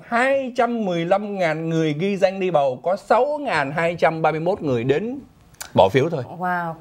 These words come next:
Speaker 2: Còn lại nhiều lúc họ bầu phiếu diện anh.
Speaker 1: Thì đó, thì đó, ý tôi
Speaker 2: Dạ.
Speaker 1: nói đó là họ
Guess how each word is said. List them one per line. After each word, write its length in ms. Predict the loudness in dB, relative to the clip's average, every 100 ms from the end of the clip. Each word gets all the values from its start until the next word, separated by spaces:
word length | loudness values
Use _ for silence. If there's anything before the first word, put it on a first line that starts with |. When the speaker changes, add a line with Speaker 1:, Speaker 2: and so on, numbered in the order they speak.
| -16 0
Speaker 2:
Còn 200 | 2 2
lại 180 | 0 -2
nhiều 160 | -2
lúc 140 | -2 0
họ 100 | 2
bầu 180 | 2 0
phiếu 140 | -4
diện 200 | -8 -2
anh. 260 | -2 -2 2
Speaker 1:
Thì 120 | 4
đó, 200 | 4 -2
thì 120 | -2 -2
đó, 180 | -2 -4 -4
ý 120 | 0
tôi 140 | 0
Speaker 2:
Dạ. 60 | 2
Speaker 1:
nói 180 | 0 0
đó 120 | -2
là 80 | -2
họ 500 | -2 0 0 0